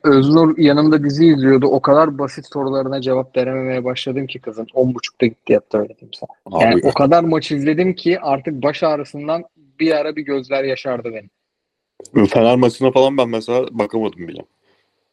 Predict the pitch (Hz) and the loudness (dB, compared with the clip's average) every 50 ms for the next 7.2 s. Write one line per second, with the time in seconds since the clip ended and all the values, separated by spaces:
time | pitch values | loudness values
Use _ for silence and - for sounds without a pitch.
0 | _ _ _ _ _ _ _ _ _ _ _ _ _ _ _ - - - _ _ | _ _ _ _ _ _ _ _ _ _ _ _ _ _ _ -20 -20 -20 _ _
1 | _ _ - - 131 131 139 131 - 165 151 147 147 156 156 151 139 131 - - | _ _ -4 -2 0 0 0 0 2 2 2 4 4 2 2 2 0 -2 -4 -8
2 | - 139 127 - _ _ _ _ - 151 143 147 156 175 202 185 - 170 160 165 | -10 -10 -12 -12 _ _ _ _ -8 -4 -2 0 0 0 0 -2 -2 -2 -2 -4
3 | 156 156 156 156 156 156 151 151 147 170 156 151 160 180 185 170 156 147 143 139 | -4 -4 -6 -8 -8 -10 -10 -8 -6 -4 -4 -4 -4 -4 -4 -4 -6 -6 -6 -6
4 | 139 147 165 175 170 147 147 147 165 165 151 143 156 151 139 139 139 139 139 139 | -6 -6 -6 -4 -4 -2 -2 -2 -2 -4 -4 -4 -4 -4 -4 -2 -2 -2 -2 -2
5 | 131 131 - - 123 117 113 113 107 107 107 - - - _ _ _ _ _ _ | -2 -4 -6 -6 -4 -2 -2 -2 -2 -4 -6 -10 -12 -16 _ _ _ _ _ _
6 | _ _ _ - 226 277 269 - 233 220 233 247 262 254 254 233 - - 247 247 | _ _ _ 2 4 4 4 2 0 0 2 0 2 2 0 -2 -2 -4 -6 -6
7 | 247 254 254 | -4 -6 -8